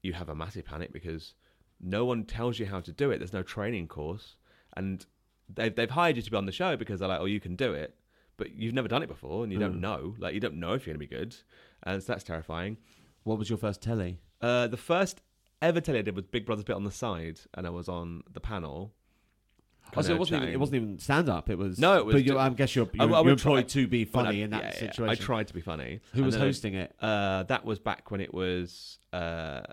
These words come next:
Speaker 1: Emma, uh, Emma Willis, the
Speaker 2: Oh, so it was
Speaker 1: adorable,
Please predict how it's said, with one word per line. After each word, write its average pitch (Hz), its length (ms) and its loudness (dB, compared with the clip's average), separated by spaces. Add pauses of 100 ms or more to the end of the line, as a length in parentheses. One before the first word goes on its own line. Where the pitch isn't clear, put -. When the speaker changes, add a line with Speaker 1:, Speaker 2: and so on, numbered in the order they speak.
(320)
Speaker 1:
Emma, 92 320 -2 (260)
uh, 90 200 -8
Emma 87 180 -6
Willis, 82 420 -6
the 82 180 -6
Speaker 2:
Oh, 160 180 6
so 143 180 8
it 131 60 10
was 127 140 6
Speaker 1:
adorable, 120 180 10